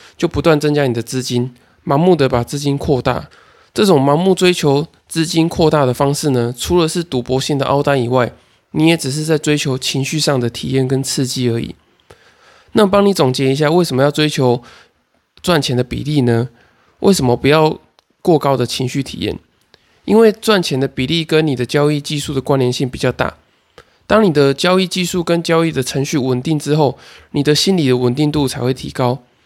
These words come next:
不会带给你过高的情绪体验，让你产生绝对金额的心理成瘾。假设说你有绝对金额的心理成瘾的话呢，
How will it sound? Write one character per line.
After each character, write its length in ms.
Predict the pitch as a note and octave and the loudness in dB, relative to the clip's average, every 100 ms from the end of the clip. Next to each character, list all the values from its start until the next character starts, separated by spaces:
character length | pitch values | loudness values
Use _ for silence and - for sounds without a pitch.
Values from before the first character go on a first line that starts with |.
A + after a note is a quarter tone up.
| _ _ | _ _
不 100 | - | 2
会 100 | E3+ | 2
带 140 | F#3 F3+ | 4 2
给 160 | D3+ | 2
你 160 | D3 B2+ | 2 2
过 220 | - E3+ | 2 2
高 180 | D3 C#3+ | 2 2
的 140 | C3 | 0
情 240 | A#2 - C3 | -2 -2 -4
绪 160 | D3+ | -4
体 160 | C#3+ - | -6 -4
验， 180 | C3+ B2+ - _ - _ | -4 -4 -8 _ -20 _
让 180 | F3 F3 | 2 2
你 80 | D3+ | 2
产 180 | D3+ C3 | 0 -2
生 200 | C#3 D#3 | -2 -2
绝 240 | - F3 | -2 0
对 140 | D3+ D3 | 0 0
金 260 | - D3 | 0 0
额 80 | C3 | 0
的 100 | A#2+ | -2
心 220 | A#2 C#3+ | -2 -2
理 100 | C3+ | -2
成 240 | - - A#2 | -6 -6 -6
瘾。 140 | A2+ - _ _ _ _ _ _ _ | -6 -10 _ _ _ _ _ _ _
假 160 | - C#3+ | -6 0
设 120 | G3 | 2
说 160 | G3+ G3+ | 4 4
你 100 | F#3+ | 4
有 100 | C#3+ | 4
绝 180 | - D3+ | 0 0
对 180 | E3+ | 0
金 260 | D#3+ E3 D#3+ | 0 0 2
额 60 | B2 | 2
的 80 | |
心 200 | B2 - | -2 -2
理 120 | D#3 B2+ | -2 -2
成 180 | - | -2
瘾 100 | C3 | -2
的 80 | A#2+ | -2
话 220 | A2+ C#3 | -2 0
呢， 220 | A2+ A2+ | 0 -2